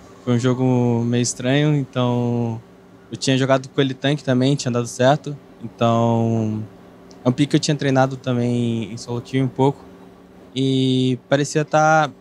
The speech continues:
apesar dele não tá com o mesmo dano, ele tem a mesma teamfight forte, ele tem a ult dele que é muito forte, o E dele.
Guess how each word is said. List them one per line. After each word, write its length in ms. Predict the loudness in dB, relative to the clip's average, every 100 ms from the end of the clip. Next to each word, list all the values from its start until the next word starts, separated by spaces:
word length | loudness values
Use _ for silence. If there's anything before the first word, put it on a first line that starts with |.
| -14
apesar 260 | -6 0 0
dele 140 | 2
não 80 | 0
tá 100 | 0
com 80 | -2
o 40 |
mesmo 200 | -2 -2
dano, 360 | -2 0 2 2
ele 160 | -2 -6
tem 480 | -4 -2 -2 -2 -2
a 80 |
mesma 260 | -2 -4 -4
teamfight 460 | -6 -6 -6 -6 -6
forte, 380 | -2 0 -2
ele 80 | -10
tem 120 | -8
a 60 | -8
ult 160 | -6 -4
dele 180 | -6
que 80 | -2 -4
é 20 |
muito 180 | -4 -4
forte, 460 | 2 2 2 -4
o 160 | -4 -4
E 80 | -2
dele. 380 | 0 0 -2